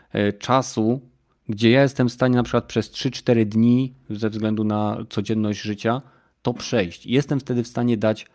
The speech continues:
te sto, y, te, te dwieście pięćdziesiąt złotych za ten tytuł, jeżeli jest dobry. Krótsze tytuły, które są już na przykład robione z wykorzystaniem istniejących asetów jako standalone, takie jak Miles Morales czy Zaginione Dziedzictwo,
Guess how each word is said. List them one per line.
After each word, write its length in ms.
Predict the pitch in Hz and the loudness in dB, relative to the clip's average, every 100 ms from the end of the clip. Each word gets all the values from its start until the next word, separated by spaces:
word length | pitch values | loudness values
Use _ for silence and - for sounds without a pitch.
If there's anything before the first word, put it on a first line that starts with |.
| _ _ | _ _
te 240 | - 104 101 | -2 -2 -2
sto, 440 | - - 117 127 | -4 -2 -2 0
y, 200 | 110 104 | -2 -2
te, 180 | 101 104 | -4 -6
te 160 | 104 101 | -2 -4
dwieście 400 | 101 113 113 113 | -2 -4 -4 -6
pięćdziesiąt 440 | 104 101 98 98 | -4 -4 -4 -6
złotych 220 | 98 92 95 | -6 -6 -8
za 80 | |
ten 160 | 90 92 | -6 -8
tytuł, 220 | - 92 | -8 -8
jeżeli 260 | 95 90 101 | -6 -4 -4
jest 140 | 113 | -2
dobry. 340 | 143 98 92 - _ _ _ _ _ _ _ - 131 - | -2 -4 -6 -14 _ _ _ _ _ _ _ -16 -16 -2
Krótsze 380 | 139 165 - 170 | 0 2 0 0
tytuły, 500 | 165 165 165 170 165 _ _ _ _ _ _ _ _ _ | 0 2 2 2 -2 _ _ _ _ _ _ _ _ _
które 240 | - 120 | -2 0
są 160 | 120 127 | 2 0
już 140 | 117 | 0
na 80 | 120 | 0
przykład 320 | 113 120 107 | -2 -2 0
robione 400 | 113 110 117 117 | 2 2 2 2
z 60 | 107 | 0
wykorzystaniem 580 | 117 120 113 - 117 110 | -2 -2 -2 0 0 0
istniejących 560 | 120 - 110 113 120 110 | -4 -2 0 0 0 -2
asetów 340 | 107 117 107 | -2 -4 -2
jako 240 | 107 - | -2 -4
standalone, 640 | 104 113 107 101 101 117 110 | -4 -4 -2 0 0 0 -2
takie 240 | 104 107 | -4 -2
jak 120 | 95 | -4
Miles 300 | 98 101 101 | -2 -2 -2
Morales 520 | 104 101 104 107 104 | -2 0 0 0 -4
czy 260 | - 104 101 - _ _ | -6 -6 -6 -8 _ _
Zaginione 500 | 104 95 104 104 98 | -6 -2 -2 -2 -2
Dziedzictwo, 680 | 101 98 92 - 143 202 | -2 -4 -6 -6 -4 -4